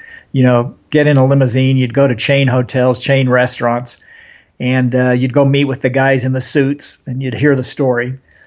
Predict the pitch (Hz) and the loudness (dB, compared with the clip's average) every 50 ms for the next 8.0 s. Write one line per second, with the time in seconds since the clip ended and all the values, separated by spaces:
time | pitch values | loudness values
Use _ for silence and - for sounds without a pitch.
0 | _ _ - 139 135 - 147 151 165 220 277 254 208 131 147 139 127 - - - | _ _ -6 -4 -2 0 2 2 4 4 4 4 2 2 2 0 -2 -2 -6 -4
1 | - 165 160 160 151 143 135 135 139 - _ _ _ 123 127 135 143 147 156 147 | 0 0 2 2 2 0 0 -2 -6 -12 _ _ _ -8 -4 0 2 2 4 4
2 | 135 120 - 135 113 113 117 123 123 139 170 190 196 180 156 135 131 147 156 147 | 2 0 -4 -8 -10 -10 -10 -10 -6 -4 -2 0 0 0 -2 -4 -4 -4 -2 -2
3 | 139 127 120 120 117 113 113 - - 156 143 143 139 135 135 135 120 113 113 110 | -2 -4 -4 -6 -8 -8 -10 -6 -2 0 0 2 2 0 -2 -4 -6 -8 -6 -4
4 | 143 143 143 127 123 117 110 - - - - - - - 147 139 - - - 127 | -2 -2 0 0 -2 -4 -4 -8 -10 -10 -10 -6 -2 0 0 0 -2 -4 -6 -6
5 | - - - 135 131 131 123 113 127 131 127 117 127 127 123 - 127 123 123 123 | -6 -4 -2 -2 -2 -2 -2 -2 -2 -2 0 0 0 -2 -2 -2 -4 -2 -2 -4
6 | 127 - 127 120 117 110 - 139 139 139 135 127 - 151 143 151 151 143 131 139 | -4 -6 -4 -6 -4 -2 0 0 2 2 2 2 2 2 4 4 4 4 2 0
7 | - 139 127 120 113 - 123 117 123 123 131 135 120 - - 123 120 123 123 | 0 0 0 0 0 -4 -6 -6 -2 0 2 0 0 0 0 0 0 0 -4